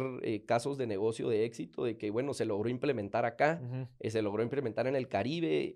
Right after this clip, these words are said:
Speaker 1: eh, las leyes del Caribe están bien estrictas con el tema de los plásticos de un solo uso.
Speaker 2: Ok.
Speaker 1: Entonces, nos ha servido mucho también de, de campo de validación y no deja de ser un mercado superinteresante.
Speaker 2: Claro.
Speaker 1: Lo que pasa es que te vas a Estados Unidos y mul-, multiplícalo por tres mil.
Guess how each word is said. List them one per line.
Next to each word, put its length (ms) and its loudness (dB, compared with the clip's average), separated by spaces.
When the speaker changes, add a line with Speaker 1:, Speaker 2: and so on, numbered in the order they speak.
Speaker 1:
eh, 340 -2
las 220 0
leyes 200 6
del 120 2
Caribe 260 0
están 240 -2
bien 160 0
estrictas 460 -6
con 160 -6
el 80 -8
tema 220 0
de 80 0
los 220 -6
plásticos 400 -4
de 60 -2
un 140 -4
solo 240 -2
uso. 300 -2
Speaker 2:
Ok. 160 -8
Speaker 1:
Entonces, 760 0
nos 240 -2
ha 60 4
servido 400 2
mucho 400 0
también 640 2
de, 360 0
de 180 -6
campo 300 -2
de 120 2
validación 800 -2
y 100 -4
no 220 2
deja 180 2
de 60 2
ser 120 -4
un 120 -2
mercado 320 0
superinteresante. 920 -4
Speaker 2:
Claro. 260 -10
Speaker 1:
Lo 80 -12
que 80 0
pasa 180 4
es 60 0
que 100 2
te 100 -4
vas 180 0
a 20 0
Estados 320 6
Unidos 400 2
y 60 -2
mul-, 240 -2
multiplícalo 640 0
por 120 2
tres 220 -2
mil. 340 4